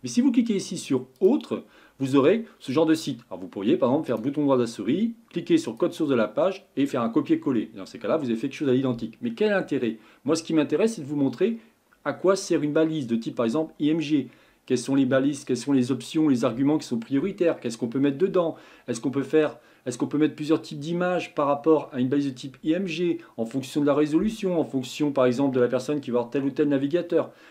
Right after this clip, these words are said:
Il y a énormément de choses. Je vous expliquerai ce qu'on appelle le lorem ipsum, le lorem pixel. Enfin, il y a plein de choses hyper intéressantes qui vous permettent de bien structurer votre page web. Il est très important de bien comprendre la structure d'une page web.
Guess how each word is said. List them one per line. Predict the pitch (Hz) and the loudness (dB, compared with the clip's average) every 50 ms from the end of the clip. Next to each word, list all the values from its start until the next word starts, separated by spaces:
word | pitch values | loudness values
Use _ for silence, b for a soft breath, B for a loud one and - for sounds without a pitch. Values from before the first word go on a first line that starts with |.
| B B | B B
Il | 143 160 | -2 -2
y | |
a | 185 - - - | -2 -2 -8 -6
énormément | 294 302 269 254 247 226 214 196 190 180 | -4 0 2 2 2 2 2 2 2 2
de | 170 165 | 2 0
choses. | 165 - 139 | 0 -2 -6
Je | 117 | -4
vous | 110 110 | -4 -6
expliquerai | 113 - 123 113 - 135 | -6 -6 -8 -4 -2 -4
ce | 127 | -4
qu'on | 131 - 131 120 | -4 -4 -4 -4
appelle | 120 117 139 131 | -2 0 0 2
le | 127 123 | 4 4
lorem | 127 131 143 151 175 | 4 4 4 2 0
ipsum, | 190 - - - - 175 165 156 | -2 -4 -6 -6 -4 -2 0 2
le | 131 | 2
lorem | 120 127 131 139 147 139 | 2 2 2 0 0 -2
pixel. | 135 196 180 - - 165 156 | -4 -8 -8 -2 2 2 2
Enfin, | 139 - 120 | 2 2 -2
il | 113 | 0
y | 120 | 0
a | 127 | -2
plein | - - - 285 294 | -2 -6 -4 0 0
de | 240 208 185 | 0 0 0
choses | - - 226 247 240 - - - | -2 -2 -4 -4 -4 -6 -8 -4
hyper | 233 226 226 247 214 190 | -2 -2 2 2 0 0
intéressantes | 175 170 - 165 151 143 - - 214 233 226 - | 0 0 2 2 2 2 0 0 0 0 0 0
qui | - | -2
vous | 147 143 139 | -2 -2 0
permettent | - 143 160 190 - | 0 0 0 0 -2
de | - 123 | -2 -4
bien | 113 117 147 214 226 | -4 -2 0 2 2
structurer | 226 - - - 175 - - - 147 139 160 196 202 B B B B B B | 2 2 -2 -8 -10 -8 -4 -2 2 2 2 0 0 B B B B B B
votre | 123 131 127 165 156 | -4 -2 0 0 0
page | - 156 147 135 | 2 2 0 0
web. | 120 117 104 92 - B B B B B B | 0 -2 -4 -4 -6 B B B B B B
Il | 147 156 | -2 -2
est | 160 - | -2 -2
très | - - - 302 254 | -2 -2 0 2 2
important | 254 226 226 190 - - 196 185 165 | 2 0 0 -2 -2 0 0 0 0
de | 135 | 0
bien | 123 120 131 233 233 | -2 -2 0 0 0
comprendre | 226 233 220 226 - 196 190 | 2 0 -2 -2 0 -2 0
la | 160 143 | 0 -2
structure | 139 - 214 220 - 208 | -2 -4 -6 -4 -2 -2
d'une | 185 170 156 | -2 0 0
page | - 143 131 113 120 | 2 0 0 0 2
web. | 135 175 240 - | 0 0 0 0